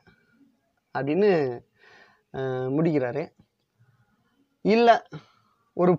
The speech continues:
பொழுதுபோக்குக்காக கடவுள் வந்து சொல்லுவாங்க இல்லையா, "கடவுள் நான் தனியா இருந்தேன், தனிமையை போக்குவதற்காக இந்த மனிதர்களை, உயிர்களை, உலகத்தை எல்லாம் படைத்தார்" அப்படின்னு சொல்றாங்க. பழங்குடி கதைகள் நிறையா இருக்கு. பைக்கா பழங்குடிகள் கூட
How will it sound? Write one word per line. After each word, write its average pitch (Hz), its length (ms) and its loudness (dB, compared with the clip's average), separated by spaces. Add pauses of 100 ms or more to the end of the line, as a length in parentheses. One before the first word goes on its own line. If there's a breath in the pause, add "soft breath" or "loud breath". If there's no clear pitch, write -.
பொழுதுபோக்குக்காக 196 920 2
கடவுள் 202 360 4
வந்து 180 320 2
சொல்லுவாங்க 180 340 2
இல்லையா, 156 260 0
"கடவுள் 170 320 0
நான் 165 160 -2
தனியா 170 320 0
இருந்தேன், 170 400 -2 (360 soft breath)
தனிமையை 185 380 4
போக்குவதற்காக 165 760 0
இந்த 160 380 4
மனிதர்களை, 165 800 0
உயிர்களை, 165 540 0
உலகத்தை 156 380 -2
எல்லாம் 156 200 0
படைத்தார்" 151 520 0
அப்படின்னு 147 400 -2 (420)
சொல்றாங்க. 151 360 0
பழங்குடி 170 480 0
கதைகள் 147 340 0
நிறையா 135 280 -4
இருக்கு. 143 140 -4
பைக்கா 143 340 -2
பழங்குடிகள் 139 480 -2
கூட 139 360 0